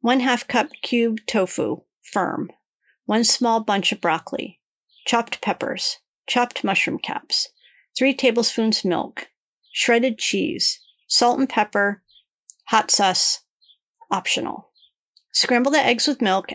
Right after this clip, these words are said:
add peppers, mushrooms, and cheese. Throw in tofu, but don't mix it too much or the tofu will get chopped up. You want it to stay cubed so you can find it in the scramble later on. Add salt and pepper.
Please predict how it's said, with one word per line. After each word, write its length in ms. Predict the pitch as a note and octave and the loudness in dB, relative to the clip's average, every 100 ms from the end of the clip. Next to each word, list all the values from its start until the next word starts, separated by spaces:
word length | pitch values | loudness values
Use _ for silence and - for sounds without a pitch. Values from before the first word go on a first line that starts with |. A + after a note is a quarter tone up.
| - | 0
add 320 | A3 A#3+ B3+ | 2 2 0
peppers, 480 | A3+ A3 A3+ G#3+ - | -4 0 0 0 0
mushrooms, 440 | F3+ - F#3+ F#3 | 0 0 -2 -2
and 100 | F3+ | -2
cheese. 520 | - D#3+ - - - - _ _ _ _ _ _ _ _ _ _ _ _ _ - _ - - - | -2 -2 -2 -4 -4 -8 _ _ _ _ _ _ _ _ _ _ _ _ _ -20 _ -20 -18 -4
Throw 240 | B3 C4+ | 2 4
in 100 | D#4 | 4
tofu, 400 | D4+ A3+ G#3+ G3+ | 4 2 2 0
but 220 | F3+ G3 G#3+ | 0 0 0
don't 240 | A#3+ B3+ | 0 2
mix 240 | B3 - | 0 2
it 120 | A3 - | 0 0
too 120 | G#3+ | 0
much 260 | F#3+ F3+ | 0 0
or 100 | G3 | 0
the 120 | F3+ F#3 | 0 -2
tofu 380 | - G#3 - | -2 -4 0
will 260 | G3+ F#3 F3+ | 0 0 0
get 180 | F3+ - | -2 0
chopped 320 | - E3 - | -2 -2 -2
up. 200 | - - - | -4 -4 -4
You 80 | |
want 220 | G3 G3+ G#3+ | 0 0 0
it 100 | A3 | 0
to 80 | A#3+ | 0
stay 260 | - A#3 | 4 2
cubed 420 | A3 - G3+ F#3 | 2 0 0 0
so 140 | - G3 | -2 0
you 160 | G3 | -2
can 160 | F#3+ G3+ | -2 -2
find 320 | - F#3+ F#3 | 0 0 0
it 80 | F3+ | 0
in 100 | G3+ | 0
the 60 | F#3+ | 0
scramble 500 | - F3 F3+ D#3+ D3+ | 0 0 -2 0 -2
later 320 | D3+ - D3+ | -2 -2 -4
on. 220 | - - _ _ _ _ _ _ - - _ _ _ _ - | -6 -10 _ _ _ _ _ _ -20 -20 _ _ _ _ 0
Add 220 | G#3+ A3+ | 2 4
salt 280 | - A#3+ A3+ | 2 2 0
and 80 | A3 | -2
pepper. 400 | G3 - - | -4 -4 -10